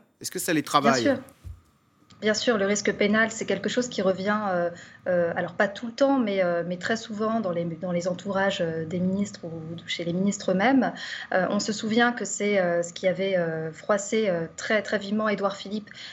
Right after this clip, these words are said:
Speaker 2: euh, l'ancien Premier ministre, lorsqu'Emmanuel Macron avait parlé de risque pénal, du fait qu'il gérait son risque pénal en étant trop prudent, euh, dans le déconfinement, euh, du printemps, euh, deux mille vingt. Euh, et aujourd'hui, euh, on peut, on peut voir par exemple, euh, bah, dans la campagne de vaccination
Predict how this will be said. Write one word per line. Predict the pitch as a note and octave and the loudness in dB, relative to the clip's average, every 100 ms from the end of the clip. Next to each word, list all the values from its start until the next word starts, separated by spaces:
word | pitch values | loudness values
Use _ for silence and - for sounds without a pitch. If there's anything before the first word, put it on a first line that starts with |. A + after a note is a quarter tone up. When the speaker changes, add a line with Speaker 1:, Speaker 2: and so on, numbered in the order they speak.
| - - | -12 -4
Speaker 2:
euh, | F3+ E3 E3 E3+ | 0 0 0 -2
l'ancien | F#3+ - | -2 -2
Premier | G#3 G3 G3 | -4 -2 0
ministre, | G3 G#3+ G#3+ F#3+ | 0 0 0 0
lorsqu'Emmanuel | F3+ - F#3+ F3+ F#3 | 0 -2 -4 0 0
Macron | F#3 F3+ - | 0 0 0
avait | F#3+ F3 | 0 0
parlé | F3+ F3+ F#3+ | 0 -2 -2
de | F3 | -4
risque | F3 G#3+ A3 G#3 | 0 0 0 -2
pénal, | G#3 F#3+ G3 F#3+ E3+ - - | -2 0 0 0 -2 -10 -16
du | - | -6
fait | - - | -4 -4
qu'il | - | -4
gérait | F3+ G#3+ A#3+ A3+ | 0 4 4 2
son | A3+ G3+ | -2 -8
risque | G3 - | -10 -10
pénal | F#3+ F#3+ F#3 F#3 | -10 -8 -6 -6
en | E3 | -8
étant | E3+ E3+ | -10 -10
trop | F3+ - B3+ | -10 -8 -8
prudent, | - A#3+ A3 A3 - - - F3+ | -6 -4 -2 -4 -8 -20 -8 -4
euh, | F3 | -2
dans | F3+ G3+ | 0 0
le | F#3 | -2
déconfinement, | F3+ F#3 F#3+ - F#3+ F#3+ G3 F#3 | -6 -8 -8 -8 -4 -2 -2 0
euh, | E3 D#3+ D#3 | -2 -2 -8
du | E3+ | -12
printemps, | F3+ - F3+ F#3+ G3 F#3 | -12 -8 -6 -2 -2 -2
euh, | E3 | -2
deux | E3 | 0
mille | G#3 F#3 | 0 0
vingt. | F3+ G#3 D#4 - - - - - | 2 2 0 -6 -18 -16 -2 2
Euh, | F#3+ F#3 - | 4 2 0
et | G3+ | 0
aujourd'hui, | F#3+ F3+ F3 F3+ A#3+ C#4+ | 0 -2 -4 0 2 4
euh, | A#3+ F3+ F3 | 6 4 4
on | E3+ | 0
peut, | G3 F3+ E3+ | -4 -4 -4
on | E3+ | -6
peut | E3 | -6
voir | F3+ A#3 | 0 0
par | G#3+ F3 | 0 -4
exemple, | F3 A3 A#3 | -2 -4 -2
euh, | F#3+ E3+ E3 | -2 0 0
bah, | F3+ | -2
dans | F3 | -2
la | E3+ | -4
campagne | F#3+ G3+ G3 | -2 -2 -2
de | |
vaccination | F#3 F3+ - F3 E3 C4+ D4+ | 0 -2 -2 -4 0 2 2